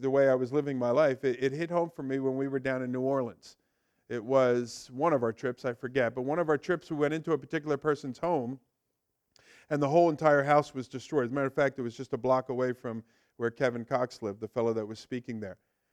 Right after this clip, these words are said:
And you go into this home, and the team of you, and you're in your space suits and your masks and everything on,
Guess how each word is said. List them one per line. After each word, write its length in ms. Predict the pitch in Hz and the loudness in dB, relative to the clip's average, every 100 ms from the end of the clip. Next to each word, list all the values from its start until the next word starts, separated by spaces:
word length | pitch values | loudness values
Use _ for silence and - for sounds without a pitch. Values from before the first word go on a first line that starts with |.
| _ 127 | _ -6
And 100 | 135 | -2
you 60 | |
go 180 | 135 170 | 2 2
into 160 | 190 180 | 4 2
this 180 | 165 | 2
home, 360 | - 190 190 175 | 2 2 2 0
and 120 | 131 | -2
the 60 | 123 | -4
team 340 | - 196 190 | -4 -4 0
of 140 | 180 170 | 0 4
you, 220 | 180 175 | 4 4
and 120 | 143 | 2
you're 160 | 135 147 | 0 0
in 80 | |
your 120 | 143 135 | -2 -4
space 440 | - 180 185 180 | -4 0 0 -2
suits 380 | - 185 175 - | -6 -6 -6 -8
and 80 | 143 | -6
your 100 | 135 | -4
masks 520 | 147 165 175 - - | -2 -2 -4 -8 -10
and 120 | 147 | -6
everything 380 | 160 165 165 165 | -4 -4 -4 -2
on, 340 | 175 156 143 | 0 0 -4